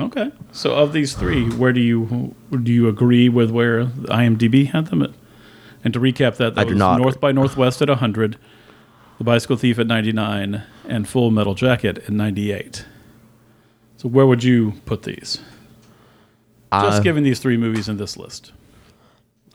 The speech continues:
Speaker 2: I would do, I do not agree with their ranking.
Speaker 1: Okay.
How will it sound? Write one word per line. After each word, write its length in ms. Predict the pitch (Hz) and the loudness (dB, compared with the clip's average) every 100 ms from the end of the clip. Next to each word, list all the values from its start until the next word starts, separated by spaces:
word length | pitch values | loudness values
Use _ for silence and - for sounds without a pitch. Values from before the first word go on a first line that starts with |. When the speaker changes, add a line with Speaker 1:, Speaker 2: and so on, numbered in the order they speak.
| - | -2
Speaker 2:
I 240 | 98 107 | 0 2
would 540 | 104 101 95 95 95 92 - 98 | 2 2 2 2 -2 -4 -8 -2
do, 220 | 104 95 | 0 2
I 80 | 101 | 2
do 80 | 104 | 2
not 200 | 104 98 | 2 2
agree 160 | 98 | 2
with 100 | 87 | 2
their 100 | 80 | 2
ranking. 300 | 64 - 104 - - _ _ | 0 -2 -8 -12 -20 _ _
Speaker 1:
Okay. 180 | - 175 | -12 -12